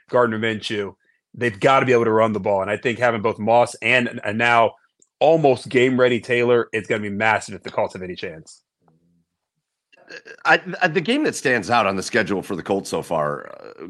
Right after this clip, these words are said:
Speaker 2: Gardner Minshew steps in. Uh, this was before Richardson was lost for what we think is potentially the end of the season at this point. But, uh,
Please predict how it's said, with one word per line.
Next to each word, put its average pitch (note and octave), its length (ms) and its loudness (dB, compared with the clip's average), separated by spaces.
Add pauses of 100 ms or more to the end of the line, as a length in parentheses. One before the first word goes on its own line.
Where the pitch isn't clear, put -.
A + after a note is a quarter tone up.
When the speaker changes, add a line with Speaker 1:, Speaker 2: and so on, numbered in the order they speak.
Speaker 2:
Gardner D#3+ 340 4
Minshew C#3+ 500 4
steps - 460 -2
in. A#2+ 440 2 (340)
Uh, G#2+ 100 0
this D#3+ 180 2
was C3+ 120 -2
before A#2+ 380 2
Richardson A2 420 -4
was F2 140 -8
lost F#2+ 320 -2
for E2+ 400 -8 (320)
what F#2+ 340 -8
we F2 120 -8
think E2+ 240 -8
is D#2+ 160 -12
potentially F2+ 520 -8
the D#2+ 160 -10
end E2+ 160 -8
of D2+ 60 -14
the C#2+ 60 -14
season G#2+ 360 -10
at D2+ 100 -12
this D#2 120 -12
point. E2 300 -8 (680)
But, A#2 360 2 (240)
uh, G2+ 300 -8